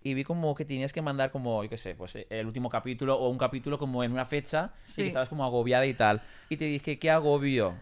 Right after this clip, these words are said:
Speaker 1: En plan que te manden como una fecha límite para mandar. Y tú dijiste que tú lo preferías. Rollo,
Speaker 2: Yo lo
Speaker 1: que prefieres que
Speaker 2: prefiero.
Speaker 1: te metan caña.
Speaker 2: Yo solo se funcio-, o sea, s-, solo funciono bajo presión.
Speaker 1: Ostras.
Speaker 2: Yo ahora estoy como tuper-, súper tranquila porque si no me equivoco, la fecha de entrega que tengo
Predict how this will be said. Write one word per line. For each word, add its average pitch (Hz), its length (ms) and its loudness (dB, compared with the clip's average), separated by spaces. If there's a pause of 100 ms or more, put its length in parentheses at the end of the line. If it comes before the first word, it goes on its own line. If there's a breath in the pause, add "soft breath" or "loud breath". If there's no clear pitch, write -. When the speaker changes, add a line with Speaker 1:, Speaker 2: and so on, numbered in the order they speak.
Speaker 1:
En 135 140 -2
plan 135 140 0
que 156 100 -4
te 151 100 -2
manden 139 380 -4
como 139 400 -2
una 151 180 0
fecha 143 300 -2
límite 147 320 -4
para 143 160 2
mandar. 113 380 2
Y 135 80 -8
tú 139 80 -6
dijiste 135 340 -6
que 143 80 -6
tú 131 80 -6
lo 135 80 0
preferías. 120 560 -2
Rollo, 127 140 -4
Speaker 2:
Yo 135 100 8
lo - 80 4
Speaker 1:
que - 60 4
prefieres 151 140 2 (180)
que 214 40 8
Speaker 2:
prefiero. 185 40 2
Speaker 1:
te 185 80 4
metan 156 180 4
caña. 98 320 -4 (400 loud breath)
Speaker 2:
Yo 214 260 4
solo 226 380 4
se 226 140 0
funcio-, 220 420 0
o - 60 -6
sea, 190 140 0
s-, - 260 -10
solo 214 180 0
funciono 269 640 2
bajo 196 240 -4
presión. 180 480 -2
Speaker 1:
Ostras. - 540 -12 (260 soft breath)
Speaker 2:
Yo 226 140 10
ahora 247 240 8
estoy 226 220 -4
como 196 300 -4
tuper-, 185 260 -6
súper 185 240 -4
tranquila 185 420 -2
porque 220 240 -2
si - 140 -6
no 185 120 2
me 214 120 2
equivoco, 254 500 4
la 220 140 4
fecha 233 260 -4
de 240 80 0
entrega 220 460 0
que 208 100 -6
tengo 226 440 -2